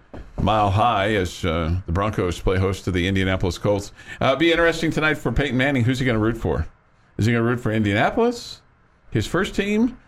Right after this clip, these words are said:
or is he gonna root for the Denver Broncos, his most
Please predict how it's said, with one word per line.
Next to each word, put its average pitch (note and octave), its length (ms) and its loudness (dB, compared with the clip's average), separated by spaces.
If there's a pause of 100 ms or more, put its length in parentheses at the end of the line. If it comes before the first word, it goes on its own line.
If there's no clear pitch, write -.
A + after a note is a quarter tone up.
(220)
or A#2 100 0
is A2+ 80 -2
he C3 60 2
gonna B2+ 160 2
root B2+ 180 0
for B2 100 -2
the A#2 80 2
Denver A2+ 260 2
Broncos, C3+ 800 0 (260)
his A#2+ 160 0
most A#2+ 400 0